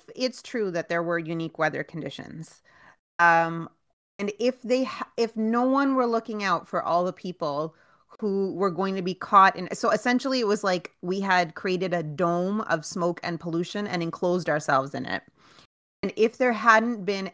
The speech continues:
any warning the community, I think that would have been called racist too. I think Environment Canada, knowing that that could, that set of circumstances was gonna happen and not providing that information specifically to a racialized community,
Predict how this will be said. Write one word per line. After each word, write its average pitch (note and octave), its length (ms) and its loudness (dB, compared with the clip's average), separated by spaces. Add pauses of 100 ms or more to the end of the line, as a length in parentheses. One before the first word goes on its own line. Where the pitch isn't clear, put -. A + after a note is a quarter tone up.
any G3+ 340 -2
warning E3+ 600 -2 (640)
the F3+ 100 -2
community, G#3+ 640 -2 (460)
I - 160 6
think C4 180 2
that D4 180 6
would C#4+ 100 6
have C4 60 -2
been C#4+ 140 2
called C#4 220 4
racist C#4+ 340 -2
too. E4+ 320 -2 (380)
I G3+ 80 8 (140)
think B3 180 0
Environment A#3+ 640 4
Canada, G#3 400 2
knowing G3 680 2
that G3+ 180 -2
that F#3 180 4
could, F#3+ 180 -6
that F3 260 4 (180)
set F#3+ 260 2
of F3+ 80 -2
circumstances F#3 640 -4
was E3 140 -6
gonna E3 180 -2
happen F3 480 -2 (100)
and F3+ 240 -2
not F#3+ 380 4
providing F#3+ 360 2
that F#3 120 0
information F3 680 -4 (280)
specifically F#3+ 720 -2
to G#3 140 0
a F#3 40 2
racialized F3+ 560 2
community, G#3+ 480 2